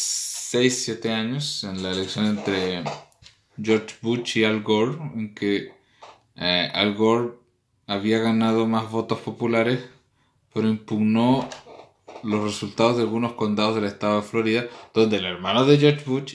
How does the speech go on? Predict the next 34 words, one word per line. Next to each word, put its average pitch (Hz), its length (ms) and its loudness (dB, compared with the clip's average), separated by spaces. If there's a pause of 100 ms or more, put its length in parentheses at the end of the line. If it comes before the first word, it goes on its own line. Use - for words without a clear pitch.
Jeff 117 280 -6
Bush, 139 300 -2
era 117 180 -2
gobernador 101 560 -6
precisamente. 92 640 -14 (2250)
Y 110 80 0
entonces 147 640 4
esto 151 140 2
es 151 60 8
lo 139 120 8
que 117 80 -2
les 110 140 2
puedo 113 320 2
decir. - 440 -8 (560)
Espero 120 360 0
haber 113 160 2
sido 120 260 0
de 107 100 -2
su 90 200 -6
agrado, 113 760 0 (720)
espero 107 380 2
a 107 40 4
lo 104 120 4
mejor 101 240 -4
se - 160 -4
hayan 101 140 -2
entretenido, 95 720 0
haberles 101 460 -2
aclarado, 95 580 0
haber 101 240 0
contado 98 480 -6
de 95 120 -6
qué - 100 -14
trata. 110 600 -8